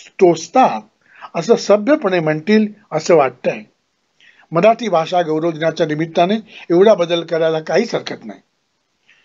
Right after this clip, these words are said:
दासुली आपलं मन मोठं करत म्हणाली, "चला ताई, आज मी उपवास सोडते, आज आपण माणसांना टोचून पाहूया ते हुशार झालेत का." केवळ माणसांची हुशारी टेस्ट करण्यासाठी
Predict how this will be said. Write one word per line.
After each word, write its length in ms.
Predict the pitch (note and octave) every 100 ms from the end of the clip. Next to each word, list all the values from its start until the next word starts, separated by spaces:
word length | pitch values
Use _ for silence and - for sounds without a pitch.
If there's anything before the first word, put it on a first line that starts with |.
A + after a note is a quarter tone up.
| _ -
दासुली 460 | D3+ D#3+ G3+ G3 G3
आपलं 280 | D#3 F3+
मन 220 | E3+ F3 F3+
मोठं 240 | D#3 F3+
करत 240 | E3+ E3
म्हणाली, 320 | D#3+ D#3 D#3+ E3 - _ _ F3+
"चला 220 | F3 G#3
ताई, 240 | F#3 C3+ B2 _ _ _
आज 140 | F3+ F3+
मी 100 | G3
उपवास 340 | E3+ F#3+ F#3+
सोडते, 580 | - D3+ C#3+ B2+ G#2 _ _ _ _ -
आज 200 | E3+ E3+
आपण 200 | F3+ F#3
माणसांना 440 | E3 D#3+ F3 F#3
टोचून 460 | F#3 F#3 E3 G#3+ G#3
पाहूया 440 | G#3 D3+ D#3+ D3+ - _ _ _
ते 40 | F#3+
हुशार 380 | E3+ - E3 E3
झालेत 320 | C#3+ C#3+ D3 -
का." 80 | C#3+ - _ _ _ _ _ _ _ _ _ _ _ _ _ - - - -
केवळ 240 | F3 F#3+
माणसांची 600 | D#3+ D3+ D#3 - G#3+ G#3
हुशारी 420 | G#3+ D#3 - G3 G#3
टेस्ट 360 | G#3 A#3+ -
करण्यासाठी 540 | F3+ D#3 C#3 C3+ -